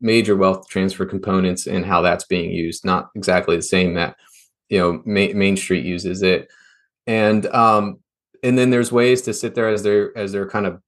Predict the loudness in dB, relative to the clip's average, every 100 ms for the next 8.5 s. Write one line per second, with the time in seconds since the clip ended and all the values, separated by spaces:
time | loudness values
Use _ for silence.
0 | _ -6 0 2 2 2 2 2 0 0
1 | 0 0 0 -2 -2 -2 -2 -6 _ _
2 | _ _ -4 -2 0 -4 -8 -4 -4 0
3 | 2 4 4 2 0 -2 -2 0 -2 -4
4 | -10 -2 -2 0 0 2 0 0 -2 0
5 | 0 -2 -2 -2 -2 -6 -2 0 0 0
6 | 0 0 0 -4 -10 _ _ _ -4 0
7 | 2 0 -4 -6 -4 -4 -4 -4 -4 -6
8 | -8 -6 -6 -6